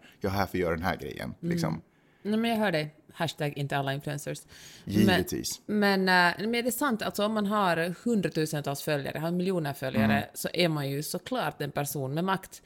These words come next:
Speaker 2: Och jag kan ju också förstå att det är svårt att se det, för man får, kanske känner själv att man bara lever sitt vanliga liv.
Speaker 1: Mm.
Speaker 2: Och man gör sin grej. Jag har aldrig bett om det här. Fast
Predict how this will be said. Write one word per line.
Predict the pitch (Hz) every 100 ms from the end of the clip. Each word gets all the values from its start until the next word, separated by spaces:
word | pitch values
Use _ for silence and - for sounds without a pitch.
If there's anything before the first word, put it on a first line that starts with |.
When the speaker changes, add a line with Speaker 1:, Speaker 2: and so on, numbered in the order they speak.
| - -
Speaker 2:
Och | -
jag | 214
kan | 233
ju | 240
också | - 294
förstå | 247 233
att | 202
det |
är |
svårt | 185 - 220 233 226 185
att | 180 -
se | - 294 156
det, | 160
för | 175
man | 175
får, | 190 - -
kanske | 220 196 196
känner | 202 196
själv | 214 190
att |
man | 170 160
bara | 160
lever | 160 156 156
sitt | 160 160
vanliga | 147 139 147
liv. | 139 135 139 - -
Speaker 1:
Mm. | 110 98 107
Speaker 2:
Och | 185
man | 180 165
gör | 156
sin | 147 160 143
grej. | 156 151 135 151
Jag |
har | 160
aldrig | 151 151
bett | 151 151 -
om | 135 139
det |
här. | 151 151 156
Fast | - 214 -